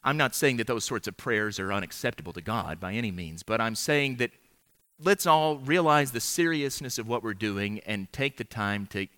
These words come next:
to give some real attention and reflection to these prayers that we offer. You see, in the end, the Lord's Supper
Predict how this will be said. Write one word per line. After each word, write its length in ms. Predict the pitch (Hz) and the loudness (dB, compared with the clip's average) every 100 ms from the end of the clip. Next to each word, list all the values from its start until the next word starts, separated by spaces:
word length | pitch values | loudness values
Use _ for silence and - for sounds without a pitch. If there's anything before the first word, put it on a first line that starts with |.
| - | -8
to 100 | 101 | -6
give 340 | 101 131 127 | 0 0 0
some 320 | - 113 104 | -4 -4 -4
real 380 | 101 110 110 104 - _ _ - | -2 -2 -2 -4 -12 _ _ -12
attention 720 | 107 - 160 135 - 98 85 | -10 -6 -4 -4 -4 -6 -6
and 180 | - 101 | -8 -8
reflection 760 | 92 - 123 98 - - 76 62 _ - _ | -10 -6 -4 -4 -4 -8 -10 -14 _ -20 _
to 100 | - | -8
these 160 | 98 87 | -8 -8
prayers 440 | - 98 82 78 | -4 -4 -2 -6
that 100 | - | -10
we 100 | 78 | -10
offer. 300 | 78 80 - _ _ _ _ _ _ _ _ _ _ _ _ _ _ _ _ _ _ - - | -12 -14 -20 _ _ _ _ _ _ _ _ _ _ _ _ _ _ _ _ _ _ -20 -20
You 80 | - | -8
see, 180 | 135 165 | -2 0
in 60 | 151 | 2
the 180 | 139 | 0
end, 360 | 135 156 131 123 - | 0 -2 -2 -6 -4
the 160 | 120 | -2
Lord's 360 | 113 123 156 135 | 0 0 -2 -2
Supper 540 | - 131 117 101 98 | -4 -2 -2 -4 -6